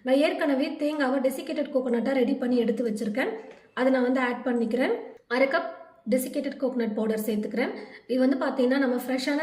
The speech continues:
தேங்காவுமே சேர்த்து நெய்யிலேயே ஒரு ரெண்டு மூணு நிமிஷத்துக்கு நீங்க கொஞ்சம் ஈரப்பதம் போற வரைக்கும் வறுத்தீங்கனாலும் போதும். நிறைய அளவுல நீங்க அவல் லட்டு செய்றீங்க அப்படின்னா கொஞ்சம் ஸ்டோர் பண்ணி வச்சு நம்ம சாப்பிடுவோம். அந்த மாதிரி டைம்ல இது போல நீங்க டெசிகேட்டட் கோகோனட் பவுடரா நீங்க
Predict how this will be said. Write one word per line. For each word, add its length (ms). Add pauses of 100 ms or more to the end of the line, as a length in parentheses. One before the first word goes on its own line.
(120)
தேங்காவுமே 520
சேர்த்து 280 (260)
நெய்யிலேயே 340
ஒரு 160
ரெண்டு 200
மூணு 160
நிமிஷத்துக்கு 400
நீங்க 180 (220)
கொஞ்சம் 320
ஈரப்பதம் 360
போற 120
வரைக்கும் 260
வறுத்தீங்கனாலும் 580
போதும். 240 (580)
நிறைய 300
அளவுல 340
நீங்க 220
அவல் 240
லட்டு 240
செய்றீங்க 360
அப்படின்னா 320 (360)
கொஞ்சம் 220
ஸ்டோர் 280
பண்ணி 220
வச்சு 240
நம்ம 220
சாப்பிடுவோம். 420 (160)
அந்த 200
மாதிரி 200
டைம்ல 300 (160)
இது 160
போல 260
நீங்க 220
டெசிகேட்டட் 500
கோகோனட் 400
பவுடரா 340
நீங்க 140